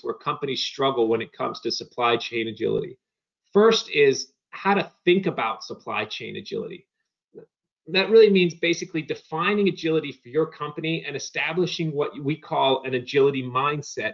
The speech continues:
in your team. The second is how to make the business case for internal stakeholders. And that includes some of the challenges I mentioned earlier with, um,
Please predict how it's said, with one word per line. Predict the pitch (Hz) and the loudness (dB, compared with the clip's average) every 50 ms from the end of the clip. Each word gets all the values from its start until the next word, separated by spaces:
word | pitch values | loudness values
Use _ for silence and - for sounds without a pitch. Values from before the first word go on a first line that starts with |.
| - - | -6 -6
in | 135 127 127 | -6 -4 -2
your | 123 117 113 | 0 0 -2
team. | 110 - - 127 120 104 78 - - - _ _ _ _ _ _ _ _ _ _ _ _ _ - | -2 -4 -8 -6 -6 -8 -8 -12 -18 -20 _ _ _ _ _ _ _ _ _ _ _ _ _ -2
The | 135 | 0
second | - - 190 180 180 - 190 180 175 | 2 2 2 2 2 2 2 2 2
is | - - 151 147 139 135 131 | 2 4 6 6 6 6 4
how | - - 151 151 147 | 0 -2 0 2 2
to | 147 147 | 2 2
make | 143 139 139 - | 2 0 -2 -4
the | 127 | -6
business | - - 147 151 143 156 160 151 - | -2 0 -2 0 2 0 0 0 0
case | - - 160 151 156 170 170 - - - | -2 0 0 2 2 2 0 -2 -8 -8
for | - - 131 - 139 | -4 -2 -2 0 0
internal | 139 135 - - 151 135 123 113 | 0 -2 -2 -2 -2 0 0 -2
stakeholders. | - - - 139 139 139 135 - 147 143 147 156 175 180 170 165 - _ _ _ _ | -4 -2 0 0 0 0 -2 -4 -2 0 2 4 4 4 2 2 -2 _ _ _ _
And | - 135 | -2 -2
that | 135 120 127 | 0 0 -2
includes | 131 - - 165 156 151 147 - | -4 -2 2 2 2 2 0 -2
some | - 156 143 143 | -2 -2 0 0
of | 135 | 0
the | 131 | 0
challenges | 127 - - - 139 139 139 139 139 - 139 127 - | 0 -2 -2 -2 -2 -2 -2 -4 -4 -4 -6 -4 -2
I | 131 | -2
mentioned | 131 135 131 131 135 - 139 123 - | 0 0 -2 -4 -4 -6 -10 -6 -2
earlier | - 123 127 131 131 139 139 139 131 | 2 4 6 6 6 6 6 6 4
with, | 123 117 123 120 117 - - - | 4 4 4 4 2 2 -2 -10
um, | - - 110 117 117 113 113 110 110 110 - | -6 -2 0 2 2 2 2 0 -2 -4 -8